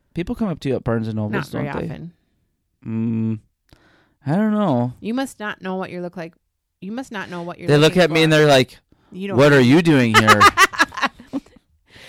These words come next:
Speaker 1: You're not a reader."
Speaker 2: 'Cause I, nobody ever really says anything to me, but I always know exactly where I'm going. I go exactly to certain sections, and I'm looking for
Speaker 1: Yeah,
Speaker 2: certain
Speaker 1: sometimes
Speaker 2: things.
Speaker 1: I will fake it.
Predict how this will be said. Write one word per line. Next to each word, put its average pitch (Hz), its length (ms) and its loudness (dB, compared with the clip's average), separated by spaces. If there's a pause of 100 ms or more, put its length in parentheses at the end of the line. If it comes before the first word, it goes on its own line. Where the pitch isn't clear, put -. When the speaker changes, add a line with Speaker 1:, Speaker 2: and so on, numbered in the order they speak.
(160)
Speaker 1:
You're 170 160 4
not 185 220 6
a 139 100 4
reader." 123 540 4 (440)
Speaker 2:
'Cause 233 140 -10
I, 294 240 0
nobody 277 380 -6
ever 185 180 -6
really 185 240 -10
says 196 180 -14
anything 185 340 -10
to - 80 -20
me, 262 120 -8
but 226 120 -4
I 233 160 0
always 254 180 -4
know 226 160 -6
exactly 214 380 -8
where 190 140 -6
I'm 180 120 -8
going. 165 560 -8
I 180 80 -14
go 180 160 -10
exactly 185 380 -14
to 175 60 -14
certain 175 260 -14
sections, 269 640 -10
and 170 80 -10
I'm 170 80 -10
looking 196 300 -12
for 185 100 -6
Speaker 1:
Yeah, 147 160 6
Speaker 2:
certain 180 220 0
Speaker 1:
sometimes 190 280 2
Speaker 2:
things. 165 100 8
Speaker 1:
I 165 40 8
will 151 240 6
fake 135 340 0
it. - 180 -6